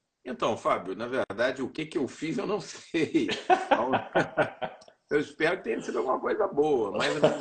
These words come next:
há uns quatro, cinco meses atrás eu recebi uma correspondência oficial da Academia Europeia, é, dizendo que eu tinha sido selecionado pro prêmio, é, pela primeira vez na América Latina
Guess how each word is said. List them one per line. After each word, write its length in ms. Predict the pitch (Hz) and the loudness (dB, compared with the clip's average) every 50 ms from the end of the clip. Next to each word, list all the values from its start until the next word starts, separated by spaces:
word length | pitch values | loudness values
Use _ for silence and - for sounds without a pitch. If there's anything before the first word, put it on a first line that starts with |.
| - - - - - 196 - - - - 135 - - - - _ _ _ _ - | 0 0 0 0 0 -2 -2 -2 -2 -6 -6 -6 -6 -10 -20 _ _ _ _ 0
há 100 | 123 139 | 0 0
uns 140 | 143 - | 0 -2
quatro, 320 | - - 131 127 127 127 - | -2 2 4 4 4 2 -2
cinco 200 | 139 117 123 113 | -10 -6 -6 -4
meses 220 | 117 120 117 113 131 - | -2 -2 -2 -2 -4 -6
atrás 320 | - - 139 131 143 147 | -6 -4 -4 -4 -4 -2
eu 80 | 160 151 | -2 -4
recebi 320 | 143 127 - 135 110 104 | -4 -4 -6 -8 -6 -4
uma 180 | 107 107 110 110 | -4 -4 -4 -6
correspondência 800 | - 113 104 101 - - - 117 113 101 98 104 117 117 - 107 | -6 -6 -6 -6 -8 -10 -12 -10 -8 -6 -6 -6 -8 -8 -10 -12
oficial 380 | 87 - - - 92 90 95 | -12 -12 -8 -4 -4 -2 -2
da 80 | - - | -4 -6
Academia 380 | 92 - 85 92 90 85 87 90 | -10 -12 -12 -12 -12 -12 -10 -10
Europeia, 680 | 90 87 87 92 - - 101 98 98 - - 143 165 _ _ _ _ _ - - - _ _ - | -10 -10 -10 -12 -12 -10 -8 -6 -6 -6 -6 -8 -10 _ _ _ _ _ -20 -20 -20 _ _ -8
é, 380 | - 104 104 104 104 104 104 95 | -4 -2 0 0 2 0 0 -2
dizendo 280 | 92 95 107 110 110 | -4 -4 -4 -4 -4
que 80 | 113 - | -2 -4
eu 80 | 117 | -6
tinha 220 | 104 - - 117 110 | -6 -6 -8 -8 -8
sido 220 | - - 95 - | -8 -10 -14 -12
selecionado 640 | - 110 101 107 - - 135 120 104 90 98 110 120 | -8 -2 -2 -2 -2 -4 -8 -6 -4 -2 -2 -2 -4
pro 160 | - - 90 80 | -6 -8 -10 -10
prêmio, 560 | - 104 95 92 95 101 107 120 131 151 165 _ _ _ _ _ _ _ _ - | -8 -8 -6 -6 -6 -6 -8 -8 -10 -12 -12 _ _ _ _ _ _ _ _ -8
é, 480 | - 104 104 104 107 104 104 104 104 101 | -4 -2 0 2 2 2 2 0 0 0
pela 200 | - 113 107 104 | 0 -2 -2 0
primeira 380 | - 113 104 110 113 113 104 | -2 -2 -2 0 0 0 0
vez 300 | 85 92 101 104 104 92 | 0 -2 -2 -4 -4 -6
na 80 | 95 85 | -8 -10
América 320 | 90 90 87 87 - 104 | -8 -6 -8 -6 -6 -4
Latina 600 | 101 107 104 - - 95 95 101 110 123 135 143 | -4 -4 -6 -6 -10 -10 -8 -8 -8 -8 -10 -12